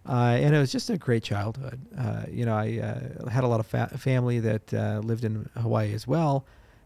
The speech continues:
And I got to go to the beach, like, every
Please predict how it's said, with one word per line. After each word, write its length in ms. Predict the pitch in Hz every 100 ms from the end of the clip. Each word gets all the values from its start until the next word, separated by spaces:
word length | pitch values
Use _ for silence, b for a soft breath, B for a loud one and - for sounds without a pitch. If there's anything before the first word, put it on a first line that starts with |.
| -
And 320 | 139 139 135
I 100 | 123
got 160 | 139 131
to 80 |
go 60 | 127
to 80 | 110
the 60 |
beach, 420 | 107 120 127 - 123
like, 220 | 107 113 - - -
every 360 | 123 113 113